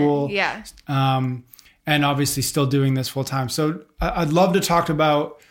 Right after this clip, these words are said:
Speaker 1: the, the challenges that sort of lie in there. And then if you see that as any disadvantage that you currently have that somebody who is just doing this full time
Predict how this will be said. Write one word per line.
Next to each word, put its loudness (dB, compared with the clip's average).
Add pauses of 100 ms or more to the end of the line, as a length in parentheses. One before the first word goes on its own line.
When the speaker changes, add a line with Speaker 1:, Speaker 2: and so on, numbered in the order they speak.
(520)
Speaker 1:
the, 2
the 0
challenges 2
that -2
sort 0
of -4
lie 2
in 2
there. 2
And -2
then 0
if 0
you 0
see 2
that 0 (520)
as 0
any 4
disadvantage -2
that 0
you 0
currently 0
have -2
that -4
somebody 0 (320)
who 2
is 0
just 0
doing 2
this -2
full -2
time -6